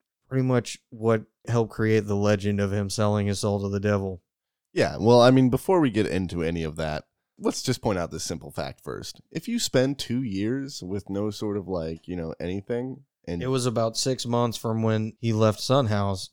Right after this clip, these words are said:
Speaker 1: to when he came back and showed them.
Speaker 2: Oh, about six
Speaker 1: So
Speaker 2: months.
Speaker 1: he improved, like,
Speaker 2: I mean,
Speaker 1: a
Speaker 2: but
Speaker 1: great amount in
Speaker 2: six
Speaker 1: six
Speaker 2: months
Speaker 1: months.
Speaker 2: is still a possible,
Speaker 1: Oh,
Speaker 2: like,
Speaker 1: yeah.
Speaker 2: yeah, I mean,
Speaker 1: It's
Speaker 2: it's
Speaker 1: definitely possible, but let's get the, we gotta get that time frame right.
Speaker 2: Yeah, no, exactly. I, I apologize. Uh, two years would be a,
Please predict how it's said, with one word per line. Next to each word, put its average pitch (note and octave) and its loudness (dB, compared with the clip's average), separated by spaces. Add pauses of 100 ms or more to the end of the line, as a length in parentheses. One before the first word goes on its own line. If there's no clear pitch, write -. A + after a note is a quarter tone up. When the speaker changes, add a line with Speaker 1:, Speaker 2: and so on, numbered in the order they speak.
(160)
Speaker 1:
to G#2+ 0
when G#2+ 2
he G#2 0
came G2+ 0
back G#2 0
and G2+ -4
showed G#2 2
them. G2 -2
Speaker 2:
Oh, B2+ 2
about D#2+ -2
six - -4
Speaker 1:
So B2 4
Speaker 2:
months. A2+ 4
Speaker 1:
he C3 6
improved, B2 2
like, G2+ 2 (300)
Speaker 2:
I G#3 -4
mean, D#3+ 4
Speaker 1:
a A#2+ 4
Speaker 2:
but G2+ 0
Speaker 1:
great A2+ 6
amount G2+ 0 (100)
in G#2+ 0
Speaker 2:
six G#2 2
Speaker 1:
six A2 2
Speaker 2:
months A#2+ 4
Speaker 1:
months. - -2
Speaker 2:
is A2 -2
still G#2+ 0
a E2+ -2
possible, D#2 -6
Speaker 1:
Oh, D#2+ 0
Speaker 2:
like, C#3+ 4
Speaker 1:
yeah. D3+ 6
Speaker 2:
yeah, D#2+ 0
I - 4
mean, E3 4
Speaker 1:
It's D3+ 4
Speaker 2:
it's D3 -4
Speaker 1:
definitely D#3 6
possible, A2+ -2
but A#2+ 4
let's B2 2
get A#2 -2
the, G#2+ -4
we B2 -2
gotta A#2+ 2
get A2 -2
that G2 -6
time G#2+ -2
frame G2+ -6
right. A#2 0
Speaker 2:
Yeah, G2 2
no, G2+ 0
exactly. G2+ 0
I, B2 4
I A2 2
apologize. F2 -2
Uh, G2+ -4
two D#3+ -2
years G2+ -4
would F2+ -6
be F#2 -6
a, D#2+ -6